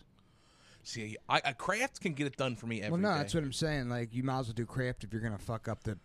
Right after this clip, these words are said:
Speaker 2: baked mac and cheese.
Speaker 1: And if you can't cook, especially if you're in an office or something, Velveeta and Shells, super simple, always delivers.
Speaker 2: I, I kinda imagine that the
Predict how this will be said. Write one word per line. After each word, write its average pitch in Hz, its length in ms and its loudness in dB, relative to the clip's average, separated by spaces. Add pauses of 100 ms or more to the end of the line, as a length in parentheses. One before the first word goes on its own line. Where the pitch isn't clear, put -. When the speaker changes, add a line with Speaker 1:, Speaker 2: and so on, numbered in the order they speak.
Speaker 2:
baked 110 260 -4
mac 101 240 -4
and 107 100 -10
cheese. 101 420 -8 (260)
Speaker 1:
And 151 120 6
if 151 140 2
you 175 100 2
can't 185 300 0
cook, 226 340 2 (1700)
especially 180 480 4
if 156 120 0
you're 160 180 6
in 156 120 4
an 139 60 -2
office 143 440 0
or 151 40 -2
something, 147 520 -2 (560)
Velveeta 160 540 2
and 147 120 -2
Shells, 113 600 2 (420)
super - 420 0
simple, 143 560 2 (460)
always 139 340 6
delivers. 117 680 -2 (420)
Speaker 2:
I, 233 200 2
I 180 180 0
kinda 196 540 0 (280)
imagine 151 580 2
that 139 220 -2
the 127 360 0